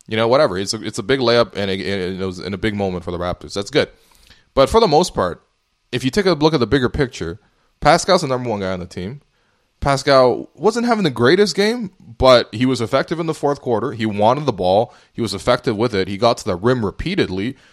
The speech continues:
in large part because he was getting guarded by guys like Zach LaVine, who he has a clear, uh, a post mismatch,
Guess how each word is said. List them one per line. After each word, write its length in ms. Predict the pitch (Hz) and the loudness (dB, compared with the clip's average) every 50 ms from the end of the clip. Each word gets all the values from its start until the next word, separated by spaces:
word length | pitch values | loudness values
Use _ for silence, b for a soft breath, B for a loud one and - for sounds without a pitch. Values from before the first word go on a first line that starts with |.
| b b | b b
in 140 | - 95 101 | -8 -4 0
large 240 | 110 127 156 156 - | 2 2 2 2 0
part 180 | 165 131 104 | 0 0 0
because 260 | 104 104 - 120 110 104 | 0 -2 -2 -2 -2 -2
he 60 | 104 | -2
was 140 | 95 92 90 | -4 -2 0
getting 240 | 107 120 123 107 | 2 2 2 2
guarded 320 | 98 107 113 139 151 131 110 | 2 4 4 4 4 2 0
by 120 | 101 92 | -2 -2
guys 300 | 92 104 107 120 120 110 | 0 0 2 2 2 0
like 180 | 104 101 95 90 | -2 -2 -4 -4
Zach 380 | 90 90 98 95 113 131 - | -6 -2 0 2 2 0 0
LaVine, 540 | - 104 95 92 90 110 135 127 104 98 104 | -2 -4 -4 -2 -2 -2 -2 -2 -2 -4 -4
who 160 | 95 104 104 | -4 -2 0
he 60 | 107 107 | 0 0
has 120 | 104 92 | 0 -2
a 80 | 92 90 | -4 -8
clear, 460 | - - 123 131 139 131 113 101 b b b b b b b | -6 -4 -2 0 2 2 0 0 b b b b b b b
uh, 320 | - 85 87 80 82 82 76 - - - | -8 -6 -4 -4 -4 -6 -8 -12 -16 -14
a 120 | - 76 | -14 -12
post 460 | - - - 123 147 147 - - - - _ _ _ - | -6 -2 0 0 0 0 -4 -8 -12 -16 _ _ _ -8
mismatch, 600 | 104 107 120 127 - - 113 98 92 92 - - | -4 -2 -2 -2 -2 -2 -2 -2 -2 -2 -6 -10